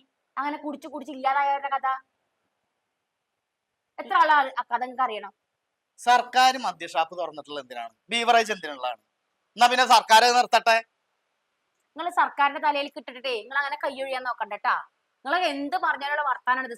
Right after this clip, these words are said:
Speaker 1: സർക്കാരിന്റെ പെരടി കിട്ടുള്ള കൈയൊഴിയല്? ഇതേക്കാ ഞാനൊരു കാര്യം പറഞ്ഞുതരാം. നിങ്ങൾ വളരെ മോശം സ്ഥിതിയിലൂടെയാണ് ഇപ്പൊ ഈ കടന്നു പോണത്.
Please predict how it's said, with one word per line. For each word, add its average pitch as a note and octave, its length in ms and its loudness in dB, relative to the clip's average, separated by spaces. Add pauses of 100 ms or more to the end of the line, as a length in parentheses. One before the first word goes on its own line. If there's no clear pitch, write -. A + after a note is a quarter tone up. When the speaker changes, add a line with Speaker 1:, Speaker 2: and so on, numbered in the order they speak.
Speaker 1:
സർക്കാരിന്റെ A#3 480 -4
പെരടി A#3 240 -4
കിട്ടുള്ള A#3 320 -12
കൈയൊഴിയല്? G3+ 420 -10 (360)
ഇതേക്കാ D4 300 4 (280)
ഞാനൊരു D#4 220 -2 (100)
കാര്യം C4+ 340 2
പറഞ്ഞുതരാം. G#3 300 -6 (260)
നിങ്ങൾ D#4 140 -4 (140)
വളരെ D4 260 4 (100)
മോശം C4+ 260 -4
സ്ഥിതിയിലൂടെയാണ് C4+ 420 -10
ഇപ്പൊ C#4 140 -14
ഈ - 80 -20
കടന്നു B3 280 -2
പോണത്. A3 280 -10